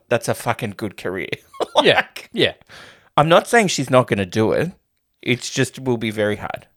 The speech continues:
Speaker 2: She was good in, like, uh,
Speaker 1: She was
Speaker 2: she's
Speaker 1: good in
Speaker 2: in
Speaker 1: Scream
Speaker 2: Scream
Speaker 1: Queens
Speaker 2: Queens.
Speaker 1: with Jamie Lee.
Speaker 2: And then she was in Ticket to Paradise. And as much as that was a by the numbers movie, it was very good.
Speaker 1: Mm.
Speaker 2: Um, she's also in Booksmart, which I haven't seen, which I wanna make sure I do go and see.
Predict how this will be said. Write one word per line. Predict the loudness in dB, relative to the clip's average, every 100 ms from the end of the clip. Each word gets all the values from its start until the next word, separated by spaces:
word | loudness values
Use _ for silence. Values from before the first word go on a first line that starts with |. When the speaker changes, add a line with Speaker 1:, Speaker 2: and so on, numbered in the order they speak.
| -14
Speaker 2:
She | -6 0
was | 4 2 2
good | -4 -2
in, | -2 -2
like, | 0 -2 -6 _ -2
uh, | 2 2 2 0 -4
Speaker 1:
She | -12 -12
was | -8
Speaker 2:
she's | -6
Speaker 1:
good | -4
in |
Speaker 2:
in | -6
Speaker 1:
Scream | -10 -10 -6
Speaker 2:
Scream | -2 -2 -4
Speaker 1:
Queens |
Speaker 2:
Queens. | -4 -4 -4 -8 -14 _ -6
Speaker 1:
with | -6 -4
Jamie | -6 -6
Lee. | -8 -10 _ -8
Speaker 2:
And | -4
then | -4 -6
she | -8 -8
was | -6 -6 -6
in | -6 -8 -10 -12 -14 _ _ _
Ticket | -12 -10 -10
to | -10
Paradise. | -4 -2 -2 -4 -6 -8
And | -12
as | -10
much | -10 -8
as | -6
that | -6
was | -6
a | -4
by | -2 -2
the | -4
numbers | -8 -10 -10
movie, | -12 -12 -12
it | -14
was | -14
very | -10 -10 -12
good. | -14 -16 -20 _
Speaker 1:
Mm. | -10 -10 -8 -6
Speaker 2:
Um, | -4 -6 -10 -12
she's | -12 -10 -4
also | -4 -4 -6
in | -6 -8 -12 -16 _ _ _ _ -14
Booksmart, | -12 -10 -10 -10 -10
which | -14 -14
I | -10
haven't | -10 -10
seen, | -12 -12 -12
which | -14 -14
I | -12
wanna | -10
make | -10 -10
sure | -12 -10
I | -10
do | -10 -12 -10
go | -8 -10
and | -10
see. | -12 -10 -12